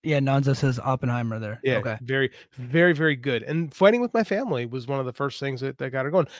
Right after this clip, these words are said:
Speaker 2: Midsommar, Mike, uh, go, go watch that.
Speaker 1: I'll, I'll have to check that out. Now, a lot of people, so here, here's my worry for the movie. You have, like, fifty years of a wrestling career,
Speaker 2: It's
Speaker 1: and you have
Speaker 2: impossible.
Speaker 1: so many different, like,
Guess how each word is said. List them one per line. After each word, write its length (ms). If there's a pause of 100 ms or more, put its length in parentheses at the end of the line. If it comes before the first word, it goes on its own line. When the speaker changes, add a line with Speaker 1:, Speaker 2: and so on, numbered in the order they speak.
(120)
Speaker 2:
Midsommar, 540
Mike, 320
uh, 140
go, 400
go 100
watch 320
that. 160 (540)
Speaker 1:
I'll, 320
I'll 120
have 160
to 80
check 240
that 100
out. 200 (300)
Now, 220
a 80
lot 160
of 80
people, 680
so 160
here, 200
here's 320
my 180
worry 480
for 300
the 100
movie. 400 (680)
You 160
have, 140
like, 220 (220)
fifty 400
years 640 (240)
of 180
a 60
wrestling 420
career, 480 (280)
Speaker 2:
It's 100
Speaker 1:
and 100
you 80
have 200
Speaker 2:
impossible. 180
Speaker 1:
so 220
many 180
different, 460
like, 240